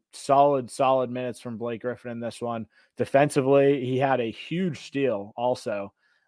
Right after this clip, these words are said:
uh, against Embiid down the stretch. Defensively, I mean, again, it's, it's hard to guard a guy like Embiid. There's really no one in the N B A that has an answer for this dude,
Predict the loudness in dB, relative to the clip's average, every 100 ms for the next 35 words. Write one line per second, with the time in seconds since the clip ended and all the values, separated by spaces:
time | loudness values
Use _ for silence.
0 | -10 -6 -4 -4 2 4 4 0 -4 -2
1 | -2 -2 -6 -4 -4 -4 -2 -2 -2 -6
2 | -2 -2 0 -2 0 0 -2 -6 -4 -6
3 | -6 -14 -16 -20 _ 0 4 4 2 -8
4 | -2 0 0 -2 -12 _ _ _ _ -10
5 | -2 2 4 6 4 0 -4 -4 -4 -4
6 | -4 -6 -10 _ -6 0 0 0 -2 0
7 | 0 -2 -4 -10 -16 -10 -6 -4 -4 -4
8 | -2 -2 -2 -4 -6 -6 -8 -6 -6 -2
9 | -4 -2 -4 -4 -4